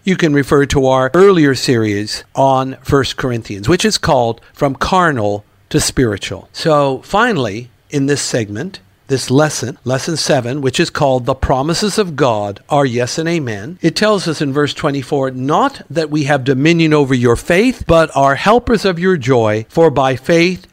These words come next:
ye stand." So what is the purpose?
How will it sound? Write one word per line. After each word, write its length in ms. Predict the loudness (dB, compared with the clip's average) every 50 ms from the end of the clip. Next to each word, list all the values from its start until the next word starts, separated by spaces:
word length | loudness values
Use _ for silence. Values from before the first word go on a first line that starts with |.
| _ _
ye 180 | -8 -6 -4 -4
stand." 640 | -2 -2 -4 -4 -4 -4 -4 -6 -10 -16 -20 -20 -20 _ _ _ _
So 400 | -6 -2 2 2 2 2 0 -2 -6 _ -6
what 280 | -2 0 0 0 0
is 140 | -2 -2 0
the 120 | 0 0
purpose? 480 | 0 2 0 -2 -2 -6 -10 -10 -10